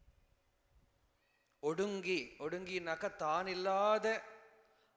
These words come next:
அனாத்ம பிரத்யங்கள்லாம் ஒடுங்கி,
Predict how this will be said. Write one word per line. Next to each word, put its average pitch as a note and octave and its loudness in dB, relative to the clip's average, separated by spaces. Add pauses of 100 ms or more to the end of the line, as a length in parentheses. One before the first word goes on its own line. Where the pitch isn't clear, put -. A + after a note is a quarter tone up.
(120)
அனாத்ம F#3+ 0
பிரத்யங்கள்லாம் F3 0
ஒடுங்கி, C#3+ -2